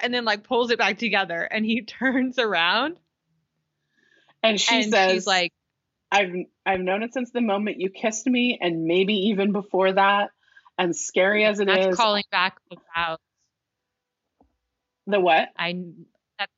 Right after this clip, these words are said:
Speaker 1: calling back the vows. "I loved you before I met you," you
Speaker 2: Mm.
Speaker 1: know?
Speaker 2: Ugh. Okay. But I hate that. <laughs>
Speaker 1: <laughs>
Speaker 2: Um, and she says, "And as scary as it is, I don't want to deny it anymore, Pacey. I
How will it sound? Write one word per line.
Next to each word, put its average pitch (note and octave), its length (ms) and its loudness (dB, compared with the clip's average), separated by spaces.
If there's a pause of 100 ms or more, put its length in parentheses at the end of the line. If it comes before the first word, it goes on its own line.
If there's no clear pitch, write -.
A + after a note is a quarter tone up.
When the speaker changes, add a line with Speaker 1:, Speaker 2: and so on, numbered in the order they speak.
Speaker 1:
calling G3 220 -2
back E3+ 200 -2
the E3+ 120 -8
vows. D#3+ 520 -6
"I F3+ 120 -12
loved E3+ 320 -6
you F3+ 40 -8
before E3 380 -8
I D#3+ 80 -6
met D#3 300 -6
you," D#3 320 -10
you F3+ 320 -2
Speaker 2:
Mm. - 0 -
Speaker 1:
know? E3 300 0 (600)
Speaker 2:
Ugh. A#2+ 380 -8 (960)
Okay. - 420 -4 (380)
But D#3+ 140 2
I C#3+ 80 0
hate D3+ 260 -4
that. - 280 0
<laughs> - 360 2 (460)
Speaker 1:
<laughs> D4 640 -2 (160)
Speaker 2:
Um, A#3+ 300 2 (260)
and B3+ 280 0
she B3 180 -8
says, A3+ 380 -4
"And A3 100 -6
as F#3+ 140 -8
scary C4 400 -2
as B3+ 100 -6
it A#3+ 100 -8
is, A#3 460 -2
I G3+ 100 0
don't G3 280 -2
want G#3+ 160 -4
to G#3 40 -14
deny F#3+ 340 -4
it F3+ 60 -6
anymore, E3+ 380 -6
Pacey. D#3+ 640 -4
I F3+ 120 -4